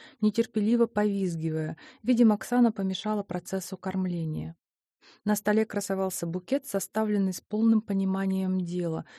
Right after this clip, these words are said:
Это вам не уличные клумбы набережной Уши. Оксана потрогала лепесток бледно-розовой орхидеи, как дети тайком трогают музейные экспонаты.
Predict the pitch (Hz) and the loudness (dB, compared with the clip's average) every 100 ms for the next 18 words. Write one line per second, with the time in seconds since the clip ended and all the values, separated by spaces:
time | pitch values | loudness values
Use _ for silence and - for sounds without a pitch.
0 | - - 240 240 254 240 240 247 226 190 | -10 -6 -2 2 6 8 10 8 4 0
1 | - 180 175 175 214 233 202 196 - - | -2 -4 -4 -2 4 4 4 0 -4 -4
2 | 185 185 180 180 175 180 175 - 180 - | -2 -2 -2 -2 -2 -4 -4 -6 -6 -6
3 | - 160 147 _ _ _ _ _ _ _ | -6 -8 -8 _ _ _ _ _ _ _
4 | _ _ _ - - 214 208 190 - 196 | _ _ _ -12 0 2 2 -2 -4 -2
5 | 180 175 175 180 190 - 247 254 170 196 | -2 -2 -4 -6 -12 -2 -2 -2 -4 0
6 | 214 202 190 208 196 196 196 - 196 - | 0 0 0 -2 -2 -4 -4 -6 -12 -8
7 | 196 175 180 170 180 185 185 240 233 196 | -6 0 0 0 -2 -4 -2 -4 -2 -4
8 | 190 - 220 214 196 185 196 190 190 185 | -4 0 2 2 0 -2 -4 -4 -4 -2
9 | 190 185 180 180 - - - 196 190 170 | -2 -2 -2 -4 -8 -14 -8 -4 -4 -6
10 | - 170 | -10 -14